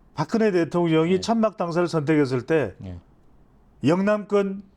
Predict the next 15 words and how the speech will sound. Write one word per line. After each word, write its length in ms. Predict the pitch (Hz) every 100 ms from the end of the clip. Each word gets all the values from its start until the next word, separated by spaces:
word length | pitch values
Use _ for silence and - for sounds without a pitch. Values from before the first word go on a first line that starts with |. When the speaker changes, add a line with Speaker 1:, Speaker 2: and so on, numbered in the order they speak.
| _ -
Speaker 1:
의원들은 680 | 143 170 180 160 165 156 160
박근혜 340 | 202 - 269
대통령과 440 | 226 196 208 208 196
얼마나 300 | 147 196 202
다 160 | 156 208
친박이야. 600 | - 339 330 254 180 123 - -
Speaker 2:
예. 160 | 95 87 - _
Speaker 1:
근데 180 | - 247
그 100 | 185
사람이 280 | 190 240 226
어떻게 220 | 156 185
선택을 340 | 185 165 160 147
합니까? 440 | 127 117 - 117
Speaker 2:
음. 180 | 101 90 - _ - _ _ - _ _ _ _ _ _ _
Speaker 1:
오죽했으면 800 | 147 180 214 208 190 190 208 113